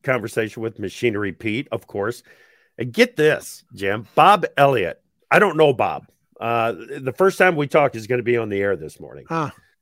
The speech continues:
Speaker 1: Uh, but Mister Elliott is the C E O of Unlimited Funds. He's a co-founder of Unlimited Funds as well. Every now and then, I mean, it's, remember our old friend Bob Kaufman, what he used to say, "There are no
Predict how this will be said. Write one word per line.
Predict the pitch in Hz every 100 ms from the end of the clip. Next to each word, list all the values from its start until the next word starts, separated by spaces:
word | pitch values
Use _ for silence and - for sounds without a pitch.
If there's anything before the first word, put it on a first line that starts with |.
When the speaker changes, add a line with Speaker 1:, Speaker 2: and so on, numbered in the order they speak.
| _ _ -
Speaker 1:
Uh, | 120 123 120
but | 113 117 117
Mister | 160 - 139
Elliott | 131 151 147 123 -
is | 120
the | - 110
C | - 160 131
E | 143 120
O | 120 139 160 -
of | 117 107 -
Unlimited | 131 123 120 135 123 123 -
Funds. | 120 127 143
He's | 127 110
a | 104
co-founder | 147 139 123 120 117 117
of | 110
Unlimited | 113 110 123 110 104 95
Funds | 113 110 92
as | 87
well. | 131 113 - _ _ _ _ _ _
Every | 147 190 240
now | 220 208
and | 170
then, | 143 143 147
I | 160
mean, | 170 156 120
it's, | 147 156 - - _ _ _
remember | 127 143 147 160 151 143
our | 147
old | 147 -
friend | 139 123
Bob | 127 127 -
Kaufman, | 127 123 101 98
what | 104
he | 113
used | 107 90
to | -
say, | 95 98
"There | 98 101
are | 110
no | 104 101 95